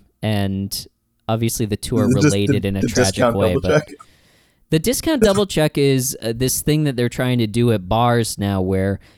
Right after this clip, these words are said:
Speaker 1: you will, they'll serve you a Guinness, and it has to be a Guinness, and then you'll, that guy, Cheesehead, will be there, and he'll do the discount double check dance,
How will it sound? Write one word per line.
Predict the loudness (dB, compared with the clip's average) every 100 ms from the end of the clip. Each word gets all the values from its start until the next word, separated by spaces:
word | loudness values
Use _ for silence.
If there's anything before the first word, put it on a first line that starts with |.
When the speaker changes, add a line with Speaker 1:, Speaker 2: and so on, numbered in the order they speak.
| -4
Speaker 1:
you | 0 2
will, | 4 2 2
they'll | 0
serve | -2 0 2 2
you | 2 2
a | 2
Guinness, | 0 -2 0 -2 -4
and | -4
it |
has | -4 -6
to | -4
be | -4
a | -4
Guinness, | -2 0 0 -4 -8 -12
and | -6 -2
then | -2 0
you'll, | 2 2 2 -2
that | -4 -4 -2
guy, | 0 0 0 0 -2 -4
Cheesehead, | -4 -2 -2 -2 -2 -2
will | -2
be | 0 0 0
there, | 0 -2 -4 -6 _ _ -8
and | -4
he'll | 0 0
do | 0 0
the | 0
discount | -2 -4 -6 -4
double | -2 -2
check | -2 -4 -4
dance, | -6 -6 -8 -12